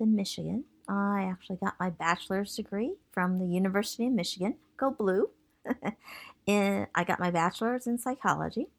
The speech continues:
And then I moved out to San Francisco and worked in financial services for a little while before I then went back to grad school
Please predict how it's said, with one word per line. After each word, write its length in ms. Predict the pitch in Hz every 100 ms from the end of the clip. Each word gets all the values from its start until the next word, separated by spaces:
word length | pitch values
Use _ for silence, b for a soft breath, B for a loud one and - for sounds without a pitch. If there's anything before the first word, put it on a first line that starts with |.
| - b b b b b -
And 480 | 196 185 175 180
then 360 | 185 185 180 185 -
I 480 | 175 170 165 165 165
moved 320 | 180 359 -
out 180 | 262 - - -
to 580 | 208 190 180 185 208 240 _ _ _ -
San 180 | 226
Francisco 460 | 220 277 254 - 285 403 466 -
and 80 |
worked 240 | 185 190 -
in 80 | 208
financial 460 | 202 180 180 -
services 560 | 190 202 202 220 233 220
for 100 | 240
a 40 |
little 140 | 247 254
while 380 | 254 262 285 285
before 680 | 202 - 202 196 196 190 -
I 60 |
then 240 | 185 180 180
went 220 | 180 -
back 240 | 170 165
to 80 | -
grad 320 | 202 320 -
school 420 | - 208 240 349